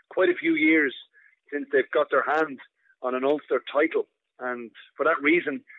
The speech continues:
and also, um, for reasons I just think they look so fit at the moment, um, I could see Tyrone, uh, pulling away from Donegal in the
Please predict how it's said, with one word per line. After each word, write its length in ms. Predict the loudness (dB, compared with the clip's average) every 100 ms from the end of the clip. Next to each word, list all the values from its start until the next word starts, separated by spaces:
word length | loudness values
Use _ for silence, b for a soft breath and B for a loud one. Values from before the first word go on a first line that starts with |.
| B B -4
and 140 | 0
also, 420 | 2 2 0 -4 -8 b b b b _ 0
um, 380 | 0 0 -6 -8 -10 -4
for 100 | 0
reasons 440 | 0 0 -4 -8 -10
I 60 | -10
just 180 | -10 -10 -14
think 140 | -12
they 100 | -6
look 160 | -6 -6 -4
so 160 | -2 -2 -2
fit 160 | -2 -2 -6 _
at 100 | -6 -2
the 60 |
moment, 360 | 0 0 -2 -8 -18 _ -4
um, 300 | -4 -4 -10 -10
I 60 |
could 160 | -10 -12 -6
see 320 | -4 -2 -4 -10 -8
Tyrone, 400 | -2 0 0 -2 -8 B B B -12
uh, 40 | -12 -2
pulling 220 | -2 0
away 300 | 2 4 2
from 120 | -2 -4
Donegal 500 | -4 0 0 0 -4
in 80 |
the 80 | -8